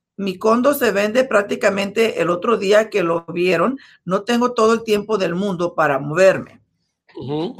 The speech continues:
Speaker 1: A ver, ahí, Alfredito, dale tus, tus dos centavos ahí.
Speaker 2: Bueno, mira, Yuseli, yo te, yo te voy a decir algo, y se lo digo a todos los clientes en esta situación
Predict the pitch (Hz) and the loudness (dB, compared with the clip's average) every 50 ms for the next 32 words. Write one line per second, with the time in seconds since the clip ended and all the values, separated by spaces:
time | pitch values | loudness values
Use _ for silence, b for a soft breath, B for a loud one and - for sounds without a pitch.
0 | - - - _ _ _ _ _ _ _ - 175 165 165 170 175 202 214 220 226 | -20 -20 -20 _ _ _ _ _ _ _ -4 0 2 2 4 4 6 6 6 6
1 | 220 214 220 226 240 233 220 185 175 180 196 202 202 226 214 214 226 226 226 208 | 6 4 4 0 0 -2 -2 -4 -2 0 0 0 2 4 4 4 4 2 0 -2
2 | 196 - - - - 185 180 208 208 208 220 214 214 214 214 220 196 202 190 196 | -2 -2 -4 -8 -8 -6 -4 -4 -6 -6 -4 -2 0 0 2 2 2 0 0 0
3 | 208 190 180 - 156 180 202 208 202 196 185 196 - - - 196 190 170 - 170 | -2 -6 -10 -4 0 2 2 4 2 2 2 2 2 2 2 0 -2 -2 -2 -4
4 | 160 156 156 160 180 202 208 208 277 277 262 233 - - 165 185 202 202 226 226 | -6 -4 -2 0 2 2 2 2 0 0 0 0 -4 -2 0 0 2 4 4 6
5 | 226 214 202 - 214 170 135 101 - - - _ _ _ _ _ _ _ _ _ | 6 4 4 2 0 -2 -2 -2 -6 -12 -20 _ _ _ _ _ _ _ _ _
6 | _ _ _ _ - 160 147 - - 156 143 151 160 175 185 180 180 180 196 180 | _ _ _ _ -16 -16 -8 -6 -6 -4 -4 -4 -4 -4 -4 -2 -2 -2 -2 -2
7 | 151 - - - 156 151 151 - - - 170 151 147 143 - 190 180 - 165 - | -4 -4 -6 -6 -6 -6 -6 -6 -6 -4 -2 -2 -2 -2 -4 -6 -6 -6 -10 -12
8 | - 120 113 101 - 123 131 131 135 127 - | -12 -12 -10 -8 -8 -6 -6 -6 -8 -10 -12